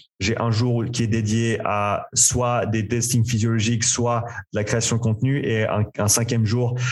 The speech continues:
qui est dédié aux consultations, à l'enregistrement de podcasts, à l'administratif, et cetera. Euh,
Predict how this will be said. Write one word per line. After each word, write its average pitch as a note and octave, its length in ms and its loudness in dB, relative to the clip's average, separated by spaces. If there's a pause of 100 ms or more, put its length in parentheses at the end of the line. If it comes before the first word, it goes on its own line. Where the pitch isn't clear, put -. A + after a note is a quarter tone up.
(160)
qui A2+ 140 -2
est G#2 60 2
dédié G#2 460 0
aux G#2+ 140 -2
consultations, A2 960 0
à G#2+ 100 0
l'enregistrement A2 460 0
de G#2 60 0
podcasts, G#2 680 -2
à A2 80 2
l'administratif, G#2 720 2
et F#2+ 40 -2
cetera. F#2 380 0 (400)
Euh, F#2+ 380 2